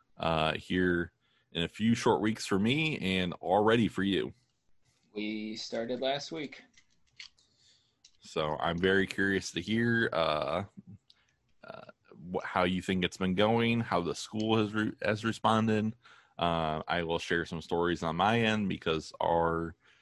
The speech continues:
Speaker 1: school's decision so far has been chaotic at best, I would say. Um, so, um, one of the things I didn't really touch on earlier, but we are gonna touch on a lot in this podcast, is just kind of parenting.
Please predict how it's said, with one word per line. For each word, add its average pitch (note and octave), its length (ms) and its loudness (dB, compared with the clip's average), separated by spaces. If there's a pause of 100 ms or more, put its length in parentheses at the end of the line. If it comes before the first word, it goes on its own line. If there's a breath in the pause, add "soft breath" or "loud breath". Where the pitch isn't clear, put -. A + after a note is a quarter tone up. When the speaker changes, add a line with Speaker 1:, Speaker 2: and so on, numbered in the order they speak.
(180 soft breath)
Speaker 1:
school's F2 1120 0
decision F#2 540 0
so F2 180 2
far F2 260 4
has D#2+ 220 -2
been E2 180 -2
chaotic E2+ 680 2 (840)
at D#2 260 -4
best, G2 540 2 (200)
I A#2 120 -6
would B2+ 200 -6
say. C3 280 -6 (720)
Um, E2 440 -4 (100)
so, E2+ 580 0 (420)
um, E2 420 0 (360)
one D#3 160 2
of F3 100 2
the D#3 60 0
things D#3 240 2
I A2 80 6
didn't A2 220 2
really G#2 180 4
touch G#2+ 220 0
on F2+ 140 2
earlier, E2+ 400 0
but F#2 240 0
we F#2 120 2
are F#2 160 4
gonna G#2 180 0
touch - 240 -2
on F2 140 2
a E2 60 0
lot D#2+ 240 0
in C2+ 40 -8
this D#2 140 -8
podcast, D#2+ 500 0
is E2 180 -2
just F#2+ 200 -6
kind G2 180 2
of F2+ 80 -2
parenting. E2 560 -2